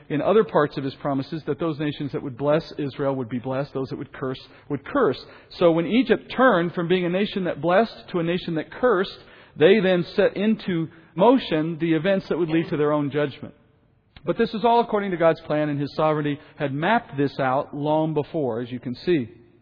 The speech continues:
It would take to the fourth generation before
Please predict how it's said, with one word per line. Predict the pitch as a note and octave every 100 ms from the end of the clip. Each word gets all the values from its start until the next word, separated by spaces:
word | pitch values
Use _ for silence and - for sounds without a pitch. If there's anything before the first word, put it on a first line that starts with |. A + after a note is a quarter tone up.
| _ _ _ _ _ _ -
It |
would | E3+ E3+
take | A#3+ B3
to | A3
the | E3+
fourth | - A3+ A#3+ A#3+
generation | A3+ G#3+ G3 E3+ C#3 C3+ F#3+ - _ _ _ _
before | D#3 D3 - B3 C#3+ C#3+ E3